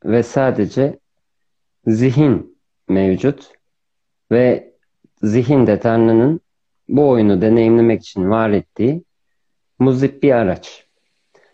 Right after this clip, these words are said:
Biz diyoruz ki bedenimiz var ve bu hayatta katı şeyler var, maddeler var diyoruz. Halbuki hepsi bir hayalden ibaret. Ve besin de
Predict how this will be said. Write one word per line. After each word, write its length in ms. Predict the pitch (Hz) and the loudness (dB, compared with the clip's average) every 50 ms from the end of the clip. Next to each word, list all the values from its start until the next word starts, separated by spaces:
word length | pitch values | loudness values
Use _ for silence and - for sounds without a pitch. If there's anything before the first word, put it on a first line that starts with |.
| _ _ _ _ | _ _ _ _
Biz 280 | 131 151 151 147 139 | 2 2 2 2 2
diyoruz 340 | 147 156 160 156 151 151 - | 2 2 4 2 0 -2 -6
ki 380 | - - 160 165 135 - - - - | -2 0 0 0 0 -2 -8 -8 -6
bedenimiz 680 | 110 110 123 123 104 135 131 135 135 131 127 107 104 104 | -2 0 0 2 2 2 2 4 2 2 2 0 0 -2
var 380 | 98 98 123 139 - - _ _ _ _ _ _ - | -2 -2 -2 -4 -8 -18 _ _ _ _ _ _ -2
ve 340 | 110 117 120 113 - 110 117 | 0 2 2 0 0 0 0
bu 160 | 135 123 113 | 0 0 0
hayatta 580 | 120 110 104 95 - - - 143 139 139 - - - _ - _ _ | 0 0 0 -2 -4 -6 -4 -2 -2 -2 -4 -6 -14 _ -20 _ _
katı 280 | - 117 - - 131 | -6 -6 -4 -4 -6
şeyler 460 | - - 113 101 101 92 110 110 107 | -4 -2 -2 0 0 0 0 0 0
var, 440 | 95 85 80 82 117 123 - _ _ _ _ _ _ _ _ _ _ _ _ _ - | 0 0 -2 -2 -4 -6 -10 _ _ _ _ _ _ _ _ _ _ _ _ _ -2
maddeler 580 | 110 117 120 - - - 120 113 113 117 113 | -2 -2 -2 -4 -2 -2 0 0 2 0 0
var 360 | 110 101 95 92 87 85 76 - | 0 0 0 0 0 -2 -4 -2
diyoruz. 400 | 85 90 - 160 165 - _ _ _ | -4 -4 -4 -4 -8 -10 _ _ _
Halbuki 500 | - 127 127 131 120 131 131 - 143 135 | -8 -4 -4 -2 -2 -2 -4 -2 0 -2
hepsi 280 | 139 135 - - 127 117 | -2 -2 -4 -6 -2 -2
bir 60 | 131 | -2
hayalden 540 | 123 117 104 104 104 104 104 92 101 95 95 | 0 0 0 0 0 0 0 0 0 0 0
ibaret. 540 | 90 - - 82 85 - - _ _ _ _ _ _ _ _ _ _ _ _ _ _ _ _ _ _ _ _ _ _ _ _ _ _ _ _ _ - | -2 -2 -2 -2 -4 -4 -6 _ _ _ _ _ _ _ _ _ _ _ _ _ _ _ _ _ _ _ _ _ _ _ _ _ _ _ _ _ 0
Ve 260 | 131 147 151 147 - | 2 2 2 0 0
besin 480 | 147 127 135 139 139 - - 165 151 131 | 0 0 0 0 0 0 2 2 4 4
de 300 | 135 156 170 202 208 | 4 2 0 -2 -4